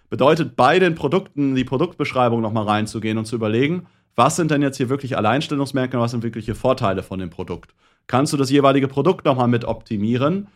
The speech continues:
indem du weitere Produktbilder oder Ähnliches hinzufügst? Das lohnt sich natürlich jetzt nicht bei,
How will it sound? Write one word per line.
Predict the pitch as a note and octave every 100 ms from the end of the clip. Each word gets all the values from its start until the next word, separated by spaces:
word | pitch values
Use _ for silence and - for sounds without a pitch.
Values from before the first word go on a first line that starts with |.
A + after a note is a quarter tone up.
| _ -
indem | A#2 B2+ C3+
du |
weitere | B2+ C3 C3+
Produktbilder | B2 C3+ E3 D#3+ C3+ A#2
oder | G#2+ G2+
Ähnliches | G2 F#2 F#2
hinzufügst? | F2+ F2 - - - - _ _ _ _ _
Das | B2+ B2+
lohnt | C3 G3 G3+
sich | E3
natürlich | D#3 C#3+ D3 C3+
jetzt | B2
nicht | C#3 E3 -
bei, | C3+ C3+ C3+ C3+